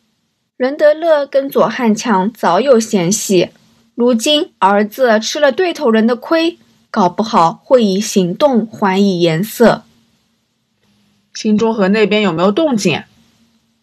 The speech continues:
Speaker 1: 骆小明问。
Speaker 2: “暂时没有，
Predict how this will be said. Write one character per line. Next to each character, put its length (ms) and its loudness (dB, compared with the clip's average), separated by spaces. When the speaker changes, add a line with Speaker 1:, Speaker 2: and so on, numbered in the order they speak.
Speaker 1:
骆 180 0
小 280 0
明 280 -4
问。 300 2
Speaker 2:
“暂 300 0
时 240 -4
没 260 0
有， 280 0